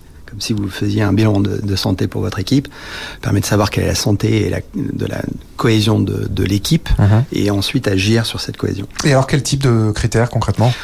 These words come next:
Speaker 1: Bah, je vais en prendre un comme, euh, un
Speaker 2: Il y en a
Speaker 1: exemple
Speaker 2: six, hein, vous
Speaker 1: parti-,
Speaker 2: disiez ça ?
Speaker 1: six, il y a
Speaker 2: D'accord.
Speaker 1: six attributs.
Speaker 2: Ouais.
Speaker 1: Donc, euh, si on prend un exemple spécifique, euh,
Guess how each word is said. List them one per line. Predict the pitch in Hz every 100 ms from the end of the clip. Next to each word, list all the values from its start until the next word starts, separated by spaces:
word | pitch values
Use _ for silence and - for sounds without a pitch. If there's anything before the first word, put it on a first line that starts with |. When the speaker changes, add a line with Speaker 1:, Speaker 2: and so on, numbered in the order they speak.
| -
Speaker 1:
Bah, | 120
je | 113
vais | 127
en | 117
prendre | 104 113
un | 120 139
comme, | 123 107
euh, | 104 104
un | 104 57 57 110 58 - 50 - 58
Speaker 2:
Il |
y |
en |
a | 110
Speaker 1:
exemple | 117 147
Speaker 2:
six, | 131 135
hein, | -
vous |
Speaker 1:
parti-, | 180
Speaker 2:
disiez | 127 123
ça ? | 104 180
Speaker 1:
six, | 156 - -
il | 107
y |
a |
Speaker 2:
D'accord. | 101 135
Speaker 1:
six | 170
attributs. | 170 - 117 135 185
Speaker 2:
Ouais. | 117
Speaker 1:
Donc, | 98 98 -
euh, | 104 - 110 - - - - -
si | 135 -
on | 120
prend | - 127 -
un | 139
exemple | 139 127 131 120 -
spécifique, | - 113 - 117 170 165 - - - 156
euh, | 131 -